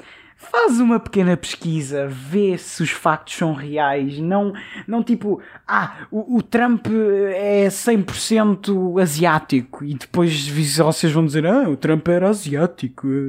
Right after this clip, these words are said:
era um asiático que estava nos Estados Unidos a reinar", a reinar, fónix, também, <laughs> eu estou drogado. Mas, yeah, não, não confiem em cenas assim.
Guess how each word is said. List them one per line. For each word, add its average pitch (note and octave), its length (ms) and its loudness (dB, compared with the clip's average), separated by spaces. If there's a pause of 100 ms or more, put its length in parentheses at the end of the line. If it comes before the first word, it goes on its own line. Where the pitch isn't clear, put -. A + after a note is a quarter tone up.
(280)
era E3 160 2
um E3 120 4
asiático E3 480 0
que - 40 -16
estava F#3 280 2
nos F#3 160 2
Estados D#3+ 360 -4
Unidos F3+ 360 2
a F#3+ 60 4
reinar", G3 480 0
a C#3+ 80 -10
reinar, A#2+ 500 -10
fónix, - 680 -18
também, C#3 300 -14 (240)
<laughs> - 260 -12
eu A#3 80 6
estou F3+ 220 0
drogado. C#3+ 460 -6 (440)
Mas, E3+ 200 0
yeah, C#3 320 -2
não, F3 320 0
não E3+ 200 2
confiem C#3+ 680 0
em C#3 60 0
cenas C#3+ 320 0
assim. E3+ 300 0